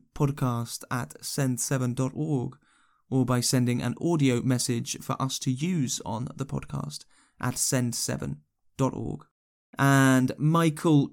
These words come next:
Collins, the pilot of the Apollo eleven moon landing, has died aged ninety. Collins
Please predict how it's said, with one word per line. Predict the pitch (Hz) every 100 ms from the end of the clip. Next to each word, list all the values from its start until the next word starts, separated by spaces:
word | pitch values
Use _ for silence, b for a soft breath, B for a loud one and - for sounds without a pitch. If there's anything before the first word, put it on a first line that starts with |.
| -
Collins, | - 226 220 143 170 226 220 -
the | - 139 120
pilot | 120 - 185 170 123 147 -
of | 135 127
the | 127 123 -
Apollo | 143 - 170 160 143
eleven | 131 135 143 175 156 127 -
moon | 143 165 202 185
landing, | 147 135 123 139 139 147 b b b b
has | - 143
died | 143 131 120 117
aged | - 120 113 - -
ninety. | - 127 123 - 160 147 _ _ _ _ _ _
Collins | - 175 131 120 113